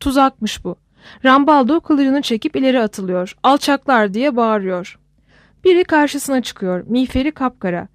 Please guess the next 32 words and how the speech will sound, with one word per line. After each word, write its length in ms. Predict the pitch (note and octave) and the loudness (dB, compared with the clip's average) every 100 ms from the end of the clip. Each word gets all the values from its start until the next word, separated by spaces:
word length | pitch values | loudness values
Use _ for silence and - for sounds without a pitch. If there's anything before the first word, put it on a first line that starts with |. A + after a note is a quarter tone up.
| _ _ A3+ | _ _ 0
Yaban 300 | C4 D4 C#4 | 2 2 0
arısı 340 | G#3+ G#3 G#3 | 0 -2 -6
gibi 300 | F#3 G#3+ C#4+ | -6 -6 -2
bir 80 | D#4 | -4
çift 320 | - D4+ - | -4 -8 -2
boynuzu 460 | B3+ A#3+ A#3 G#3+ F#3+ | 0 2 0 -4 -6
var. 300 | - G3+ - _ _ _ | -8 -12 -20 _ _ _
Delikanlı 580 | D#4 F4 F#4+ C4+ A#3 D4 | 0 0 2 2 2 -2
bir 60 | C4 | -6
kılıç 380 | - C#4+ E4 B3 | -4 -2 -2 -4
vuruşundan 640 | G#3+ G#3 G3+ G3 C4+ D#4 | -4 -2 -2 0 -2 -4
kendini 380 | D4 B3 A3+ C#4 | -2 0 0 -2
kolluyor. 640 | C4 A#3 G3 F3+ F3 - _ _ - | -2 0 -2 -4 -8 -20 _ _ -6
Kılıcını 520 | D#4 D4+ C#4+ D4 F#4 | -2 0 0 -2 -2
onun 280 | - C4+ E4 | -2 -2 -2
kalkanına 640 | D#4 C#4 C4 C#4 B3 D4+ D#4 | -2 -2 0 -2 0 0 0
var 180 | E4 | 0
gücüyle 380 | C4+ A3 G#3 A#3 | 0 -4 -2 -2
indiriyor. 640 | C#4 A#3+ A3 G3 E3+ F3+ _ | 0 0 0 -4 -6 -8 _
Ama 240 | A#3+ C4 C#4 | -2 0 0
at 160 | D#4 | -4
kaçınıyor. 680 | - C#4 - A3+ F#3 F3+ - _ _ _ _ - | -4 -4 0 -2 -2 -6 -16 _ _ _ _ -4
İlk 200 | F#4 - | -4 0
mağripli 500 | D4+ B3 G3+ - C#4 | 2 2 0 0 0
yakından 540 | D4 C4 C4+ C4 C#4 | 0 0 0 0 -2
sıkıştırıyor. 800 | C4+ - - - F#3+ F#3 F3 _ _ _ - | -4 -10 -14 -10 -6 -6 -6 _ _ _ -12
Şimdi 240 | - D#4 | -4 0
Rambaldo 600 | C#4 C#4+ D#4+ E4 G#3 A#3+ | 2 2 2 2 2 0
kılıç 360 | - C#4 D4+ - | 0 -4 -4 -2
kalkan 440 | B3 B3 C4+ B3+ | -2 0 0 0
oyununa 360 | G#3 F#3+ F#3+ F#3+ | 2 2 2 0
girişiyor. 640 | F#3 F3+ - F#3 F3 - | -2 -8 -8 -8 -8 -12